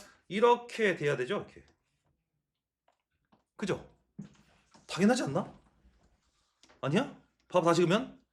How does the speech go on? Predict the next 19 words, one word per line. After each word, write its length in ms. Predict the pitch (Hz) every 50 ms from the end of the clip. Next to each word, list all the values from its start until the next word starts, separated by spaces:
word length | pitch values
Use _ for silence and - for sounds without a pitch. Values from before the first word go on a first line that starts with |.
| _ _ _ _
그러면 180 | - 202 208 196
똑같이 280 | 247 247 254 254 -
봐봐. 280 | 147 131 104 87 76 -
똑같이 240 | - 196 226 185 170
봐봐. 300 | 135 120 135 156 - - - _ _ _ - - - _ _
근데 140 | - 190 196
여기서, 680 | 180 185 185 240 214 247 247 247 226 139 90 - - - _ _ _ _ - _ _ _ _ _ -
여기서 720 | - 196 202 233 247 202 240 233 220 208 175 - - - _
일로 440 | - 190 208 226 247 247 269 269 226
올 260 | 175 170 180 180 180
때요. 420 | - 202 190 190 220 220 - - - - - - _ _ _ _ _ _ _
일로 300 | - 175 196 226 254 254
올 180 | 247 240 226 240
때 420 | 240 240 240 226 160 92 - - - - - - - _
Y가 640 | - 139 139 156 202 233 247 220 247 233 220 202 - 160
양수인 640 | 160 143 151 170 180 180 - - 269 269 262 269 269
거를 420 | 247 240 240 226 220 208 - - -
X로 440 | 156 156 151 - - 269 262 254
접었죠. 540 | - 190 180 170 190 180 - - 85 - -